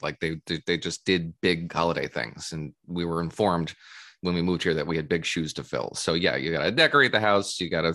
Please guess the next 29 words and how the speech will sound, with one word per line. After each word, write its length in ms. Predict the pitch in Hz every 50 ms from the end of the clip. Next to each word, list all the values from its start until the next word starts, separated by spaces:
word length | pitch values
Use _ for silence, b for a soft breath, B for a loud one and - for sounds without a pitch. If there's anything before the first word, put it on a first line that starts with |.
| - -
put 160 | 127 - -
Christmas 440 | - 156 147 - - 131 117 - -
doodads 640 | - 95 87 85 - 117 110 104 98 95 92 90 -
all 160 | 92 87 90
over 120 | 87 87 87
the 80 | 85
place, 340 | 82 - 92 85 82 - -
you 80 | 95 98
gotta 200 | 113 113 113 107
get 140 | 104 95
the 80 | - 95
big 220 | 85 95 92 85
tree, 340 | - - 98 90 85 85 - _ B B B B B B B _ _ _ _ _ _ - - -
you 100 | - 104
gotta 200 | 95 107 101 98
buy 240 | 90 87 95 90 90
six 320 | 87 - - 107 95 - -
hundred 340 | 101 95 87 90 85 80
thousand 320 | - - 82 85 - 90 85
dollars 320 | 85 82 82 82 82 80
worth 140 | 85 80 82
of 100 | 85 80
presents, 460 | 87 82 78 78 82 78 78 - - B B B B B B
<clears throat> 300 | B B B 165 185 151
and 280 | 135 131 120 107 104 107
then 160 | 107 107 107
you 120 | 101 95
gotta 200 | 92 98 90 92
cook 240 | 92 - 117 113 -